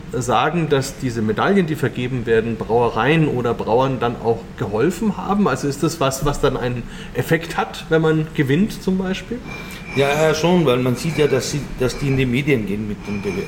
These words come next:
Speaker 2: mit dem, mit dem Preis machen. Oder wenn man halt bei einer Brauerei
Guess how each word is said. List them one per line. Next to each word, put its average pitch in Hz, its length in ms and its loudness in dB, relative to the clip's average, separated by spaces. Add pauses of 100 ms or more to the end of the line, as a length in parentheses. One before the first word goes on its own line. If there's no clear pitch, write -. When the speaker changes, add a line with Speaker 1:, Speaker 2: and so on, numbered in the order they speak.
Speaker 2:
mit 104 160 -6
dem, 98 300 -4 (220)
mit 110 100 -4
dem 110 140 -2
Preis 123 260 0
machen. 139 300 -2 (500)
Oder 110 220 -2
wenn 120 80 2
man 131 160 2
halt 131 180 0
bei 127 60 2
einer 123 140 2
Brauerei 123 800 2